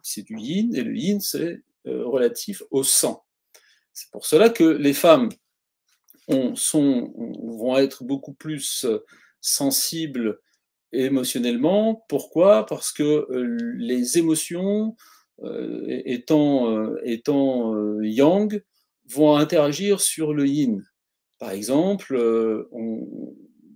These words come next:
la médecine chinoise parle du shen. Le shen, c'est l'esprit. Et l'esprit est, euh, de nature yang, donc immatériel,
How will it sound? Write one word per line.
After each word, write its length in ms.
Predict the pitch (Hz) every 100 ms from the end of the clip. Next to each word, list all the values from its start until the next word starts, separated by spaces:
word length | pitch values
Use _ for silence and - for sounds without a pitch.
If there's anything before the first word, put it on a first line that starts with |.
| _ -
la 80 | 110
médecine 260 | 104 123
chinoise 280 | 107 147 151
parle 260 | 147 139 127
du 100 | 113
shen. 400 | - 131 107 110 _ -
Le 60 |
shen, 380 | - - 135 160
c'est 480 | 156 - 135 147 -
l'esprit. 580 | 123 113 127 - - 113 _ _ _ _ _ _ - _ -
Et 120 | 127
l'esprit 760 | 120 127 - - 175 226 262 - _ _ _
est, 440 | 131 139 170 180 131
euh, 520 | 120 113 113 - - - - - - - - _ _
de 80 | 131
nature 400 | 123 120 - 135
yang, 240 | 143 135
donc 180 | 120 110 -
immatériel, 840 | 151 156 139 - 120 110 139 202